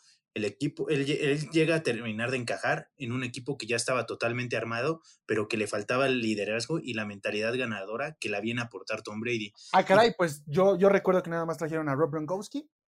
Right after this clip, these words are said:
Speaker 2: Antonio Brown, Leonard Fournette, jugadores clave en el juego grande.
Speaker 1: No,
Speaker 2: Jugadores
Speaker 1: pero no te puedes,
Speaker 2: diseñados para
Speaker 1: no te
Speaker 2: llegar a
Speaker 1: puedes
Speaker 2: Super
Speaker 1: basar
Speaker 2: Bowl.
Speaker 1: en, no te puedes basar en ese juego, ve toda la temporada, Cuenca. O sea, obviamente sí, el Super Bowl, eh,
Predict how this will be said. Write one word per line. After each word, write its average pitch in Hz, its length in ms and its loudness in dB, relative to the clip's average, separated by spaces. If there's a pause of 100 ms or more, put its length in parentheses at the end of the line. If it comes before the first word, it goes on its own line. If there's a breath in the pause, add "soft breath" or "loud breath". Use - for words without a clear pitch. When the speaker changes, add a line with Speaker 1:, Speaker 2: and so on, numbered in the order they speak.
(380)
Speaker 2:
Antonio 160 340 0
Brown, 208 340 2 (320)
Leonard 180 320 2
Fournette, 175 400 -2 (140)
jugadores 170 500 2
clave 226 380 4
en 175 100 -4
el 156 60 -4
juego 160 240 0
grande. 139 340 -2 (300 loud breath)
Speaker 1:
No, - 80 -14
Speaker 2:
Jugadores 196 460 8
Speaker 1:
pero - 100 -20
no - 40 -20
te 175 60 -8
puedes, 165 160 2
Speaker 2:
diseñados 208 460 4
para 160 140 4
Speaker 1:
no 151 40 6
te 156 60 4
Speaker 2:
llegar 202 100 8
a 185 40 4
Speaker 1:
puedes 190 240 6
Speaker 2:
Super 147 120 2
Speaker 1:
basar 143 220 4
Speaker 2:
Bowl. 160 60 6
Speaker 1:
en, 151 200 0
no 151 160 -2
te 156 80 -6
puedes 175 300 4
basar 127 280 2
en 143 120 -2
ese 147 160 0
juego, 123 400 0
ve 131 100 0
toda 147 180 -2
la 120 140 0
temporada, 101 600 -6
Cuenca. 101 260 -12
O 101 60 -6
sea, 117 140 0
obviamente 139 360 0
sí, 127 180 0
el 131 80 0
Super 107 280 -4
Bowl, 120 260 0 (440 soft breath)
eh, 101 600 2